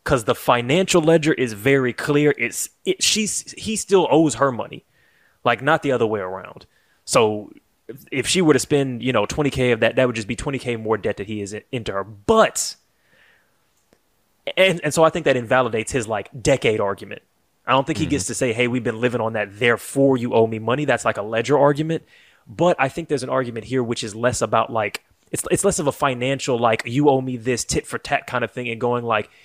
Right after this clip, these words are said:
Speaker 1: "Here's an opportunity that we as a couple have. What are we going to do with it?" Fuck the, the previous money spent or, like, as a business thing, like, who owes what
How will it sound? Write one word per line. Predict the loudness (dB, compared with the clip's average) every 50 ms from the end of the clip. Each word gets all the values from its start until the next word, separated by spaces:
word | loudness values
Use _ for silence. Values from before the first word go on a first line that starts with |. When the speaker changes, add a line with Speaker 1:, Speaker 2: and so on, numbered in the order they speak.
| _
Speaker 1:
"Here's | _ -2 2 2 2 2
an | 0 -2
opportunity | -2 -2 -2 -2 -6 -4 -4 -2 -2 -2
that | -4 -6 -4
we | -4 -4 -4 -2
as | -2 -4 -4 -6
a |
couple | -8 -4 -4 -4 -4 -4 -8
have. | -2 0 0 2 2 0 -2 -6 -8 _ _ _ _ _ _
What | _ -14 -2 4 4 6 6
are | 4
we | 2 -2 -2
going | 0 0 -2 -2 -2
to | -8
do | -6 -4 -4
with | -4 -4 -8 -10
it?" | -12 -14 -14 _ _ _
Fuck | 4 4 4 4 4
the, | 2 0 0 0 -6 -8 -6
the | -6 -6
previous | -6 -4 -4 -4 -2 -2 -4 -4
money | -2 -4 -4 -4 -4
spent | -6 -8 -4 -2 -2 -2 0 -2
or, | -2
like, | 0 0 0 0
as | -2 -2 -2
a | -4
business | -8 -4 -2 -2 -2 -2 -4 -8 -8 -6
thing, | -4 -4 -4 -2
like, | -4 -4 -6 -2
who | -2 0 2 4
owes | 4 4 4 2 -2 -6
what | -2 0 2 2 2 0